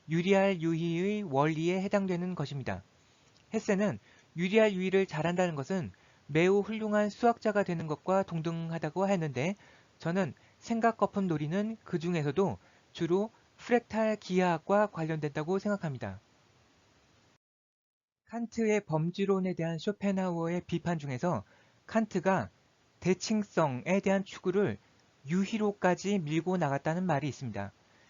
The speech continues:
비록 쇼펜하우어는 칸트를 비판하기 위해서 한 말이지만 사실은 칸트를 너무도 잘 이해하고 있었던 것이 아닌가 싶습니다.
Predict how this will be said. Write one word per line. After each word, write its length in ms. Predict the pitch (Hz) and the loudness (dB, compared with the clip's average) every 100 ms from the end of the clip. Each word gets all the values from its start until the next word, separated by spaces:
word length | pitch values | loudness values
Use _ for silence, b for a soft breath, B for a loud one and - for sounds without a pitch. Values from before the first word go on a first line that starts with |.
| b _ | b _
비록 220 | - 196 | 0 0
쇼펜하우어는 800 | - 226 233 220 202 185 185 202 | 0 0 2 4 4 2 0 -4
칸트를 420 | 202 214 208 214 202 | -4 -8 -2 0 0
비판하기 580 | - 165 190 220 214 180 170 | -2 -6 0 2 2 2 -2
위해서 180 | 160 | -2
한 140 | 160 170 | -4 -2
말이지만 500 | 156 139 127 135 202 b b b _ | -2 -2 -4 -4 -4 b b b _
사실은 500 | 202 196 190 214 240 b b - | -2 0 0 0 -2 b b -6
칸트를 720 | 214 208 214 202 202 196 156 | -4 -2 0 2 4 0 0
너무도 600 | 151 175 196 196 202 202 | 2 4 2 2 2 2
잘 300 | 185 170 170 | 0 -2 -2
이해하고 500 | - 165 185 185 185 | -2 2 2 2 0
있었던 300 | 170 156 160 | -2 -2 -6
것이 180 | 151 147 | -6 -4
아닌가 300 | 147 135 151 | -6 -4 -6
싶습니다. 520 | 147 - 143 117 107 | -6 -10 -12 -8 -10